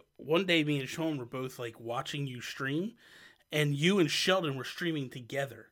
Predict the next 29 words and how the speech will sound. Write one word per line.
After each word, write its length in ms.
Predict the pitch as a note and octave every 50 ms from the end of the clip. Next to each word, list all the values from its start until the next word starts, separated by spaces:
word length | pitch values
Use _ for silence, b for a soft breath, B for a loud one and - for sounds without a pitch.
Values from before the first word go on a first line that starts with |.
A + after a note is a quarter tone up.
| _ _ -
at 120 | C#3+ -
the 80 | C#3+ C3
same 260 | - C#3+ C#3 C3+ B2
time. 460 | - - C#3 C3 C3 A2+ G#2 G2+ G2+ _ b b b b b b b b b b b -
And 180 | D#3+ D#3+ E3
me 120 | F3 G3 G3+
and 80 | F3+ E3+
Sean 220 | - G3+ G3 G3 F3
were 40 |
like, 280 | D3 C3 B2 A#2+ - - b b b b b
"How 300 | - - - - D3+ E3+
the 200 | E3+ D3 C3 A2+
hell 460 | G#2 - - - - - D3 C#3+ D3+
are 140 | D3+ C#3+ C#3
they 180 | C3+ C3+ C3+ C3+
doing 320 | B2+ - - - A2 G#2+ - - -
that? 80 | - - _ B B B B F#2 - -
Like, 180 | C3+ C3 -
this 220 | - D#3+ E3+ - -
is 120 | D#3 C#3+
illegal, 520 | C#3+ C3 B2 B2 C3+ C#3+ C3+ - - - -
man. 200 | - - G#2+ A#2 -
How 340 | - - D3 E3 F3 F3 F#3+
are 120 | E3 E3
they 400 | D3+ D3 C#3+ C#3+ C#3 C3+ C#3 C3 B B B B B B -
doing 360 | - E3+ E3+ E3 D3+ C#3 A#2+
this 220 | A#2 G#2+ - -
right 220 | B2 A2+ G#2+ - -
now?" 220 | G#2+ - - -